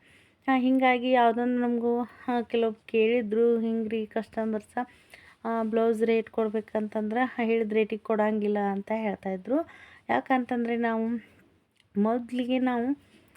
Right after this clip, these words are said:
ಆ, ಮೇನ್ ಮೊದಲಿಗೆ ಏನು ಮಾಡಬೇಕು ಅಂತಂದ್ರೆ ಇವಾಗ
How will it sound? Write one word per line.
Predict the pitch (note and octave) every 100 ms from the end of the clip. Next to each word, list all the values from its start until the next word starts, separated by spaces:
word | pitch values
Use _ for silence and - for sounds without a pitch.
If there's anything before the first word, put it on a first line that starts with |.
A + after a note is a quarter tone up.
| _ -
ಆ, | A#3+ A#3+
ಮೇನ್ | A#3+ A#3+ C4 C4 B3
ಮೊದಲಿಗೆ | A#3 B3 A#3+
ಏನು | A#3 A#3+
ಮಾಡಬೇಕು | A#3 A3+ A3 G#3+
ಅಂತಂದ್ರೆ | G#3 G#3 G#3+ G#3 G#3+
ಇವಾಗ | A#3 A3+ A3+